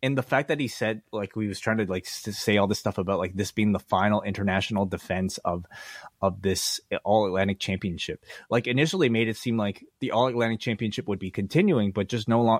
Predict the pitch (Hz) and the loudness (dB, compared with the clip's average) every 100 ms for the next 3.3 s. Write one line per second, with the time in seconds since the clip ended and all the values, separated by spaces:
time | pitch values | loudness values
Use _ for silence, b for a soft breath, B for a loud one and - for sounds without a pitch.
0 | - 113 107 90 107 98 - - 117 127 | 4 4 4 2 0 0 -4 -2 0 2
1 | 117 107 95 95 98 101 - 98 92 95 | 2 2 2 0 2 0 0 -2 0 -2
2 | 90 104 92 87 - - 87 90 92 85 | 0 2 2 2 -2 -6 -4 -4 -4 -6
3 | 82 78 | -6 -8